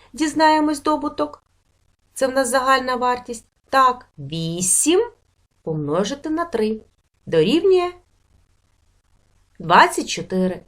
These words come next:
гривні. І обернені задачі. Якщо ціна одного крон-, круасана в нас буде невідомим числом, двадцять чотири потрібно поділити на три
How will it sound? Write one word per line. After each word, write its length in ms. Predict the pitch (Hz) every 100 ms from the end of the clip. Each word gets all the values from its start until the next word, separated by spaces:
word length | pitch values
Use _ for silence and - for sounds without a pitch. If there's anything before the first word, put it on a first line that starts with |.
| -
гривні. 540 | 127 139 135 147 147 _ _ _ _ _ _ _ -
І 120 | 170
обернені 560 | 285 370 320 269 233 220
задачі. 580 | 196 190 180 185 - _ _
Якщо 300 | - - 233
ціна 400 | - 220 196 196 -
одного 320 | 156 165 208
крон-, 300 | - 156 156 - -
круасана 600 | 180 160 - 190 208 160
в 60 |
нас 160 | 151 139
буде 260 | 165 185
невідомим 760 | 143 156 240 214 143 135 151 214
числом, 460 | - 277 - 269 269 _ _ _ - - - -
двадцять 380 | 147 151 185
чотири 500 | 185 247 - 240 151
потрібно 580 | 147 - - 156 139 147
поділити 640 | 143 160 160 170 160 139 147
на 180 | 147
три 340 | 143 143 139